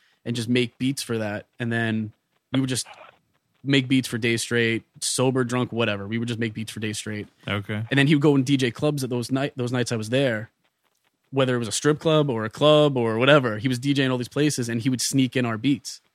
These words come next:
Speaker 2: Ah, that's a good one.
Speaker 1: And we're talking packed clubs that have, like, thousand plus people and shit, and they're, like, dancing, and they do not stop and go, "Boo, what is this?" You know what I mean? Like,
Speaker 2: They
Speaker 1: they
Speaker 2: just
Speaker 1: were,
Speaker 2: kept
Speaker 1: like,
Speaker 2: going.
Speaker 1: fucking with it. I mean, majority of the joints he was dropping was his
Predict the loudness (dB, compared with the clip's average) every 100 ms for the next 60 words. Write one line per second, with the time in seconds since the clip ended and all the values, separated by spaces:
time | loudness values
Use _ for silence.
0 | _ -8 -2 0 -2 -4 -6 -10 -10 -8
1 | -8 -10 -4 2 4 6 4 4 2 0
2 | -2 -2 0 -2 -6 _ -4 2 2 0
3 | -6 -4 -4 -4 -8 -14 _ _ 0 2
4 | 4 2 0 -2 -2 -2 -2 -6 -4 -2
5 | 0 0 0 -2 -6 -12 _ _ 2 2
6 | 2 -2 -2 0 0 0 0 -2 -4 -6
7 | -6 -6 -4 -4 0 4 6 6 4 2
8 | 2 -4 -8 -10 -10 -12 -10 2 4 6
9 | 6 6 4 4 6 4 2 2 4 4
10 | 4 2 0 0 4 6 6 4 4 6
11 | 2 2 -2 -2 -2 0 0 -2 -4 -2
12 | 0 0